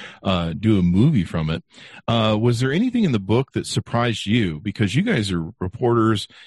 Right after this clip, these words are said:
you guys see a lot of this stuff, you cover a lot of this stuff, uh, through the Washington Post. Is, was there anything that you were like,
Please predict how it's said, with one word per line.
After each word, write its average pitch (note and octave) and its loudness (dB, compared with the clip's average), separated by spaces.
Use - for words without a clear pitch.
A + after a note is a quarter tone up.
you G#2+ -4
guys - -6
see - -4
a G#2+ 2
lot G#2 0
of G#2 -2
this G2 -4
stuff, G2 -4
you F2+ -8
cover G2+ -6
a G2 -2
lot G2 -2
of F#2+ -4
this F2+ -8
stuff, G2 -4
uh, F#2 -4
through F#2+ -4
the F#2 0
Washington F#2 -4
Post. G2 -2
Is, G2 0
was G2+ 0
there B2 0
anything G#3 4
that A#2 0
you G#2 2
were G2 2
like, F2 -2